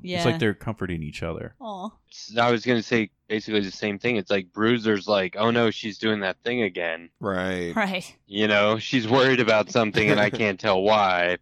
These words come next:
Speaker 3: but he can, he's picking up on it. 'Cause the first time I read it, I was like, "Oh, does he see it too?"
Speaker 4: Right.
Speaker 3: But I, I think maybe he does. A little later on, I, I think maybe he does. But on the other hand, they don't come right out and say it.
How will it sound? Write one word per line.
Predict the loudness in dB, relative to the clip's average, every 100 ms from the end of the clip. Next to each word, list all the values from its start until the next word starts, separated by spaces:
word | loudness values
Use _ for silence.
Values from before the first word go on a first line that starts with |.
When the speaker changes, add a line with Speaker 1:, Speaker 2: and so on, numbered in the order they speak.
| -6
Speaker 3:
but | -8
he | -8
can, | -14 -16 -18 _ _
he's | -12 -12
picking | -8 -6 -4 -2
up | -2
on | -2
it. | -4 -10 -8
'Cause | -2 0
the | 2
first | 2 2
time | 2
I | 2
read | 2 0
it, | -2 -8 _ -16
I | -8
was | -6
like, | -4
"Oh, | -2 -2
does | -2
he | -6 -8
see | -4 -4
it | -4
too?" | -2 -2 -2 -8 _ _ _ -10
Speaker 4:
Right. | -4 -2 -2 -4 -4 -4
Speaker 3:
But |
I, | -6 -8 -12
I | -4
think | -4
maybe | -2 0 2 2 2
he | 2 2
does. | 2 2 -2 -12 -20 -14
A | -4
little | 0 2 4
later | 4 4
on, | 4 4 2 0
I, | -4
I | -4 -4
think | -4 -6
maybe | -4 -2 0 -2
he | -4 -6
does. | 0 2 2 -2 -4
But | -2
on | 0 2
the | 2
other | 2 2
hand, | 0 -2 -4 -8
they | -8
don't | -8 -10 _ _ -10
come | -6
right | -4
out | -4 -10
and | -12
say | -8 -6
it. | -6